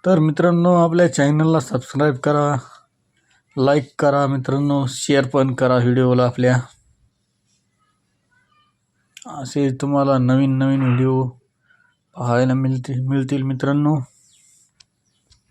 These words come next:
तर व्यवस्थित असं हलवून घे-, घ्यायचं चिकन मित्रांनो आपल्याला. तर चालू आहे हलवायला बरं का. व्यवस्थित असं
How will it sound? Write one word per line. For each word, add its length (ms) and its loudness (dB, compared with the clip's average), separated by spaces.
तर 140 -6
व्यवस्थित 540 0
असं 320 -4
हलवून 420 -4
घे-, 120 -2
घ्यायचं 540 -2
चिकन 320 -2
मित्रांनो 420 -2
आपल्याला. 360 -2
तर 100 -14
चालू 420 -4
आहे 100 -4
हलवायला 440 -2
बरं 200 -2
का. 200 0
व्यवस्थित 580 -10
असं 320 -6